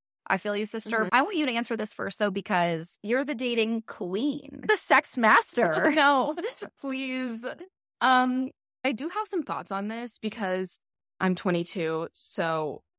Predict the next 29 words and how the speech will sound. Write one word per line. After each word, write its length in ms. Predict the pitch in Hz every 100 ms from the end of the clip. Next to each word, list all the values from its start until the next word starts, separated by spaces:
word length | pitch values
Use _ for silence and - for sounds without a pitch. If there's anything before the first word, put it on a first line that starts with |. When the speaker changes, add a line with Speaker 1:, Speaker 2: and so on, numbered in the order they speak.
| _ -
Speaker 2:
I 100 | 175
guess 220 | 170 180
I'm 160 | 175
not 180 | 170 170
a 40 | 175
late 240 | 175 - _
bloomer 360 | 185 175 175 175
by 180 | 175 165
this 180 | 165
person's 400 | - 160 170 165
definition, 640 | - - 165 180 - 247 226
but 220 | 180 - _ -
I 300 | 190 196 208
felt 260 | 180 160
like 200 | 156 156
I 180 | - 160
was 140 | 170 170
a 40 |
late 240 | 151 151
bloomer 320 | - 165 143 143
by 160 | 170
the 100 | 165
time 260 | - 170 160
I 80 | 165
started 400 | - 170 165 170
dating, 360 | 143 165 185 180
which 140 | 175
was 140 | 170 165
around 380 | 156 156 165